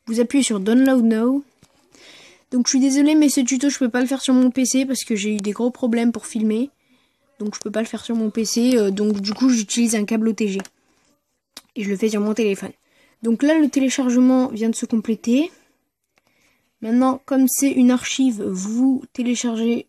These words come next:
euh, une application comme Zarchiver. Moi, pour ma part, j'utilise Root Browser.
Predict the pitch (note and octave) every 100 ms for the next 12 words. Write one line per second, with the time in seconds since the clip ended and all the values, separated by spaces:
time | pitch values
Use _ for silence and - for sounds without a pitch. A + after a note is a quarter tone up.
0 | _ - G#3 F#3+ F#3+ F#3+ F#3+ G#3 A3+ A3
1 | - A3+ A3+ G#3+ - A#3 A3+ - _ _
2 | _ - A3+ A3 G#3 A3+ - A3+ G#3 A3
3 | B3 - - G#3+ A3+ A3+ A3 G#3+ A#3+ A3
4 | G3+ - A#3 A3 G3 A#3 B3+ A3+ A3+ A3+
5 | G#3+ A#3 C#4